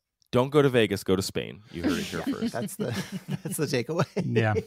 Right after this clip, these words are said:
Speaker 3: <laughs>
Speaker 1: Uh, so if our listeners have, uh, been to Vegas and need to share anything, I mean, what happens in Vegas stays in Vegas, but if there's anything that you do wanna share, you can send us an email, overduepod at gmail dot com. Hit us up on social media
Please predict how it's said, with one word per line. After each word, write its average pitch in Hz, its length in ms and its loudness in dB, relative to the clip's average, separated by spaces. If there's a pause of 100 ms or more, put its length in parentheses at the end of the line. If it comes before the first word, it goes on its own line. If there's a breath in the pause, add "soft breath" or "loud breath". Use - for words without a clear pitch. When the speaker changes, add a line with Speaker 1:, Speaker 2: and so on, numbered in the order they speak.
(220)
Speaker 3:
<laughs> - 400 -16
Speaker 1:
Uh, 90 500 -2
so 135 260 6
if 127 120 2
our 143 160 6
listeners 147 800 0 (300)
have, 110 760 0 (100)
uh, 98 180 4
been 113 180 0
to 110 60 -2
Vegas 101 420 0
and 95 80 -6
need 95 140 -8
to 90 60 -8
share 92 260 -2
anything, 92 600 -6 (280)
I 117 80 -2
mean, 131 120 2
what 147 120 4
happens 156 420 0
in 123 80 -6
Vegas 113 220 -2
stays 101 200 -6
in 95 80 -12
Vegas, 90 280 -6
but 90 120 -6
if 82 60 -8
there's 92 160 -6
anything 98 300 -6
that 85 80 -8
you 85 120 -8
do 104 360 0 (380 soft breath)
wanna 90 240 0
share, 82 400 -2
you 78 100 -8
can 82 160 -16
send 87 200 -8
us - 120 -12
an 85 80 -12
email, 85 520 -4 (380)
overduepod 95 500 0
at 78 80 -4
gmail 85 220 -2
dot 82 180 -4
com. 123 420 2
Hit 95 120 -8
us 82 120 -8
up 87 120 -8
on 85 120 -6
social 82 320 -8
media 82 380 -6